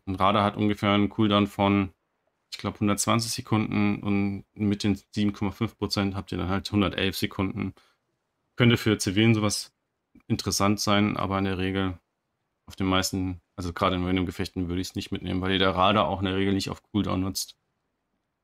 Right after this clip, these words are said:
Hm. Hab ich noch irgendwas vergessen? Zerstörer haben auch ein paar Änderungen bekommen, aber meiner Meinung nach auch nichts Weltbewegendes. Ich kann hier mal kurz bei der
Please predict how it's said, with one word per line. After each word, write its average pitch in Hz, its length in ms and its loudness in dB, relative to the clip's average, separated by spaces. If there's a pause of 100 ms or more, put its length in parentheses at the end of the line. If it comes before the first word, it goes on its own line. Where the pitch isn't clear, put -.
(440)
Hm. 107 340 4 (1160)
Hab 92 60 -14
ich 98 60 -10
noch 104 100 -2
irgendwas 104 240 -6
vergessen? 123 500 -2 (880)
Zerstörer 143 380 6
haben 131 120 8
auch 135 120 6
ein 151 100 4
paar 139 580 6 (320)
Änderungen 131 320 8
bekommen, 127 540 6
aber 104 220 0
meiner 104 280 2
Meinung 107 300 0
nach 104 180 0
auch - 220 -2
nichts - 440 -4
Weltbewegendes. 117 960 0
Ich - 140 -20
kann 104 120 -6
hier 104 80 -4
mal 98 100 -4
kurz 101 200 -14
bei 92 100 -16
der 98 280 -6